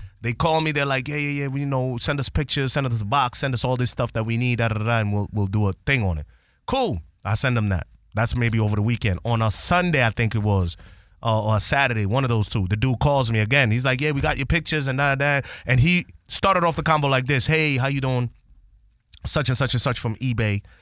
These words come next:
And, uh, yeah, I'm just trying to, you know, call you so we can g-, try to get the best resolution for both parties."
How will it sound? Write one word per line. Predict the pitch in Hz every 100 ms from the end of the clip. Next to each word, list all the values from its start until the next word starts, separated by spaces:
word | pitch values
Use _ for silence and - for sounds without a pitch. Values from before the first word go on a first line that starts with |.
| _ _ 120
And, | 113 107 107
uh, | 107 107
yeah, | 147
I'm | 156
just | 156 -
trying | 160 139
to, | 127 -
you | 143
know, | 123
call | - 135 135
you | 135 131
so | 135
we | 120
can | 117 120
g-, | 113 -
try | 139 131
to | 113
get | 127 123 117
the | 107
best | 120 -
resolution | 117 107 113 117 120
for | 98
both | 101 107 -
parties." | 120 101 80 64